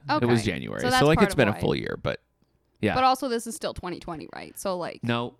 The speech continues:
Speaker 2: who's,
Speaker 1: No.
Speaker 2: who's even
Speaker 1: No, no, no,
Speaker 2: counting?
Speaker 1: no, no. It's twenty twenty-two.
Speaker 2: Pretty sure it's not.
Speaker 1: No, I'll check a calendar. Um, yeah, I guess that's it for what I'm reading. What about you? Is there anything else that you're currently doing?
Speaker 2: I am doing a reread via audiobook.
Speaker 1: We just were talking about
Speaker 2: We were
Speaker 1: this.
Speaker 2: just were talking about this.
Speaker 1: Okay.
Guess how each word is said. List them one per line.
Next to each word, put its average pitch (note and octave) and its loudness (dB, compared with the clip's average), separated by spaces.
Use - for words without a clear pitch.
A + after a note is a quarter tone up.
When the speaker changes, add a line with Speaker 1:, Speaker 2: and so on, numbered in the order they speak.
Speaker 2:
who's, B3 -2
Speaker 1:
No. A2+ 8
Speaker 2:
who's A#3 6
even A3+ 0
Speaker 1:
No, A2 6
no, A#2+ 6
no, A#2 8
Speaker 2:
counting? - 8
Speaker 1:
no, A#2+ 8
no. G#2+ 2
It's G2 -4
twenty A#2 0
twenty-two. B2 0
Speaker 2:
Pretty E4 -6
sure F#4+ -12
it's F4 -18
not. F#4 -6
Speaker 1:
No, F4 -6
I'll E4 -4
check - -8
a A#2 -8
calendar. G2+ -12
Um, B2 -2
yeah, G4+ 0
I C#3+ 0
guess E3+ -4
that's F#3 -8
it C3 -4
for A2+ 0
what A#2 0
I'm G#2 -2
reading. F2+ -6
What B2 2
about B2+ 0
you? E2 -4
Is G#2 -10
there A2 -4
anything A2 -6
else G#2+ -6
that G2+ -8
you're D#2+ -6
currently B2 -4
doing? C3+ -2
Speaker 2:
I A#3+ -2
am C#4 0
doing C#4 -4
a D4+ -4
reread A#3 -8
via A3+ -4
audiobook. G3 -6
Speaker 1:
We G2+ -6
just G2 -6
were G#2 -10
talking - -6
about - -8
Speaker 2:
We G#3+ -4
were G#3+ -4
Speaker 1:
this. - -10
Speaker 2:
just - -12
were - -14
talking B3 -4
about G3 -6
this. F#3 -16
Speaker 1:
Okay. - -10